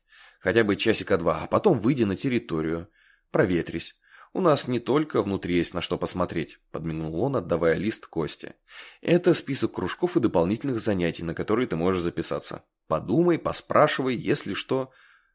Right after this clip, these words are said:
заинтересует, можешь прийти на пробу, посидеть и посмотреть, что там и как. Еще раз повторю, если будут какие-то вопросы, обращайся смело. А так Никита тебе все покажет и расскажет. Он у нас парень ответственный, толковый".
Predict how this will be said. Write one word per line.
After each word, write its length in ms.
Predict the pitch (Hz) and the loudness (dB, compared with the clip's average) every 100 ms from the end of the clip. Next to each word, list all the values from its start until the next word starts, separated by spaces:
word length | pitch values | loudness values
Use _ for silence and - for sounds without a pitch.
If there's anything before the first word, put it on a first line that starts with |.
| _ | _
заинтересует, 880 | - 95 90 90 87 - 175 - - _ _ _ | -4 -2 -2 -4 -2 2 2 0 -8 _ _ _
можешь 520 | - 208 196 147 - | -8 -2 0 0 -4
прийти 280 | - - - | -8 -6 -2
на 120 | 127 | -2
пробу, 400 | 92 87 87 101 | 0 0 2 2
посидеть 600 | - - 117 80 76 170 - | 0 0 0 0 0 -2 -2
и 20 | |
посмотреть, 560 | 101 - 78 120 143 | -4 -4 -4 -2 -2
что 200 | - 127 | -2 -2
там 220 | 135 135 131 | 0 0 -2
и 40 | |
как. 360 | - 71 - _ - - - | -6 -12 -16 _ -20 -20 -6
Еще 240 | 107 104 87 | -2 2 0
раз 140 | 78 | 0
повторю, 540 | 82 - 80 73 - _ - - - | -6 -6 -6 -6 -10 _ -20 -20 0
если 300 | 104 90 92 | 2 2 0
будут 220 | 92 87 | -2 -2
какие-то 360 | 95 92 90 85 | -2 -2 -2 -2
вопросы, 380 | 80 165 156 | 0 0 0
обращайся 640 | 92 82 82 - 110 - 120 | 0 0 -2 2 2 2 -2
смело. 440 | - 85 82 80 _ - - - | -4 -6 -8 -12 _ -20 -14 -8
А 60 | - | 0
так 220 | 202 - | 0 2
Никита 340 | 110 156 95 | -2 -2 -4
тебе 240 | - 87 92 | -4 -2 0
все 200 | - 87 | -2 -4
покажет 480 | - - 180 113 101 | -4 0 0 2 0
и 40 | |
расскажет. 540 | 90 - - - - - | 0 0 -6 -10 -16 -8
Он 160 | - 165 | 0 2
у 60 | |
нас 200 | 131 104 | 2 0
парень 360 | - 117 98 87 | 2 0 0 -2
ответственный, 600 | 76 107 113 - 80 73 | 2 4 4 0 -10 -8
толковый". 680 | - 82 - 113 90 78 | -4 -2 4 6 6 0